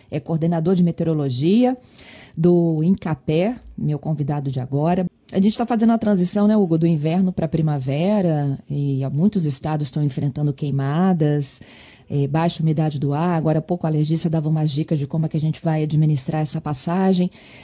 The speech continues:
Houve um alerta ontem, né, é, pro queda de umidade, da, da, do,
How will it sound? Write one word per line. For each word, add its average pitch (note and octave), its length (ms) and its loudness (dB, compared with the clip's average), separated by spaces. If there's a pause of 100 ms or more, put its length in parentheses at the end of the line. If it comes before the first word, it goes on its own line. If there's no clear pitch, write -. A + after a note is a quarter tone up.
(140)
Houve A3 200 4
um B3 100 6
alerta A3 500 2
ontem, G#3 360 4
né, G#3 320 2 (380)
é, D#3 360 2
pro F3 220 -2
queda A3+ 360 2
de F3+ 80 2
umidade, F3 600 2
da, D#3+ 160 0
da, C#3 600 -6
do, C3+ 240 -4